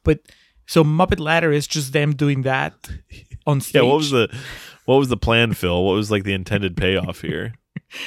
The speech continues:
Speaker 1: Like, here it makes sense 'cause they're trying to stop a helicopter, so they, they have something to grab onto. Uh, maybe, <laughs> maybe Muppet Ladder on the show on stage is just them going from the, from the stage all the way up to the, where, uh,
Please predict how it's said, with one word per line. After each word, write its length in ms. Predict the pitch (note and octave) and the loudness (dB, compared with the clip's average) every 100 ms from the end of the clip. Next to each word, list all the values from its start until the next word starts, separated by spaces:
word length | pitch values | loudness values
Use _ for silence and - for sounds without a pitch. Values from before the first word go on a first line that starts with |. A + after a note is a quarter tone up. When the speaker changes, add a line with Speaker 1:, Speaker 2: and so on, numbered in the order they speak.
| - - _ _ F3+ | -16 -20 _ _ -2
Speaker 1:
Like, 140 | D#3+ | 2
here 160 | A#3 F#3 | 6 6
it 60 | |
makes 200 | E3 E3 | 6 2
sense 140 | - E3 | 0 0
'cause 120 | C3+ | 0
they're 80 | C#3+ | 0
trying 160 | E3 D3+ | 0 0
to 80 | |
stop 240 | C#3 D#3+ C#3 | 0 -2 0
a 60 | B2 | -2
helicopter, 560 | D#3 C3+ A#2 - - | -4 -4 -10 -12 -16
so 160 | - C#3 | -8 -4
they, 160 | C#3 - | -4 -2
they 120 | D3+ | 0
have 120 | D#3 | 0
something 260 | - F#3 D#3 | 0 -2 -2
to 60 | B2 | -4
grab 260 | C3+ D#3+ D3 | -2 0 -2
onto. 360 | A2+ A2 F2 - - _ - _ - | -4 -8 -16 -18 -20 _ -20 _ -14
Uh, 200 | A2+ A2 - | -12 -8 2
maybe, 240 | F3+ F3+ - - G3 | 6 6 4 0 -6
<laughs> 960 | - _ - _ - - - D#4 - | -6 _ -20 _ -20 -14 -4 -4 0
maybe 180 | A#3 B3+ | 0 2
Muppet 320 | F3 F3 D3+ | 2 2 0
Ladder 400 | D3+ D3 C#3 C3 - | 0 0 0 -2 -2
on 140 | C#3+ | -2
the 100 | B2+ | -2
show 500 | - E3 C#3+ A2+ A#2+ - | 0 2 2 -2 -10 -12
on 180 | D3 B2 | -10 -8
stage 400 | - E3+ D3+ C3+ | -6 -4 -2 -4
is 100 | C#3+ | -4
just 240 | D3 B2+ | -4 -4
them 300 | D3 C#3 C3+ | -2 -2 -2
going 300 | A#2+ C3+ C3 | -4 -4 -4
from 380 | C3+ C3+ A2+ A2 _ _ _ _ | -6 -8 -10 -12 _ _ _ _
the, 200 | B2 A2 - | -14 -14 -10
from 200 | - C#3 | -6 -6
the 100 | A#2+ | -6
stage 520 | - A3 G3+ D3+ - - - - | -2 2 4 2 -2 -10 -20 -8
all 200 | - E3+ | 2 4
the 120 | E3 D#3+ | 4 4
way 220 | D3 C#3 | 4 2
up 200 | C#3+ - | 0 -2
to 120 | C#3+ | -4
the, 360 | B2+ A#2+ A#2 A#2 _ - _ - | -2 -4 -4 -8 _ -20 _ -4
where, 220 | D3 C3 | 0 2
uh, 400 | B2+ A#2+ A#2 - | 0 -2 -4 -6